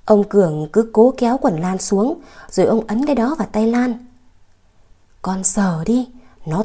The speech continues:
to mà, sờ đi con." Thật không may trong bố chồng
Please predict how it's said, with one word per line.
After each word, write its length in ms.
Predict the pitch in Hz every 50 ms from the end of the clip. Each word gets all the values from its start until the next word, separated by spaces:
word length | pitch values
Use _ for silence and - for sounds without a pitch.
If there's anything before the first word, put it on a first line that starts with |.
| - -
to 240 | 214 233 247 269
mà, 320 | 277 254 226 196 190 190 - - - - - -
sờ 280 | - - - 214 208 220
đi 120 | 226 277
con." 460 | 277 285 285 277 285 294 277 - - - _ - _ _ _ _ - - - - - - _ _ _ - _ _ _ _ - _ _ _ _ - - - - _ _ - -
Thật 200 | - 208 - -
không 200 | - 220 208 208
may 220 | 214 208 202 196 196
trong 220 | - 226 214 202
bố 160 | 185 190 240 269
chồng 380 | - - 247 220 185 170 160